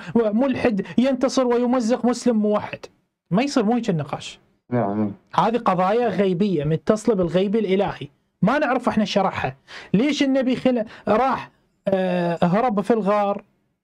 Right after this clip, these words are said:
Speaker 1: هرب من قريش، الروايات عندكم وعندنا. طيب، ليش النبي
Speaker 2: نعم.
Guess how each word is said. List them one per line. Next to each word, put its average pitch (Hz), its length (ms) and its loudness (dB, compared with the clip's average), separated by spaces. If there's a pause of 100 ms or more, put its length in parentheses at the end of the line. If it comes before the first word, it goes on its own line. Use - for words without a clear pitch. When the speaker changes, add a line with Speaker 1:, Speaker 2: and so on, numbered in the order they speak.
(120)
Speaker 1:
هرب 240 260 2
من 254 60 2
قريش، 294 500 0
الروايات 190 480 2
عندكم 220 380 0
وعندنا. 165 420 0 (680)
طيب، 156 180 -2 (160)
ليش 285 300 2
النبي 262 440 2
Speaker 2:
نعم. 196 220 -2